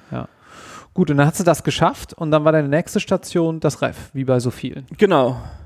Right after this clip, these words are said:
Speaker 2: genau. Und dann dachte ich, ähm, in Hamburg war der, äh, N C oder, äh, dieser Einstieg relativ hoch. Das war, glaub ich, bei dreizehn Komma vier Punkten oder so.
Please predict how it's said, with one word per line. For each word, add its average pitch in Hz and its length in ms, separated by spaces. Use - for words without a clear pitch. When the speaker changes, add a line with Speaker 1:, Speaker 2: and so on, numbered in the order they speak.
Speaker 2:
genau. 135 340
Und - 180
dann 143 180
dachte 143 260
ich, - 240
ähm, 135 1000
in 131 240
Hamburg 151 640
war 139 260
der, 131 680
äh, - 60
N 127 120
C 147 280
oder, 60 480
äh, 55 140
dieser - 280
Einstieg 147 400
relativ 139 580
hoch. 170 300
Das - 160
war, 131 80
glaub 131 140
ich, 135 40
bei - 80
dreizehn - 280
Komma 139 160
vier 139 160
Punkten - 420
oder 175 220
so. 185 240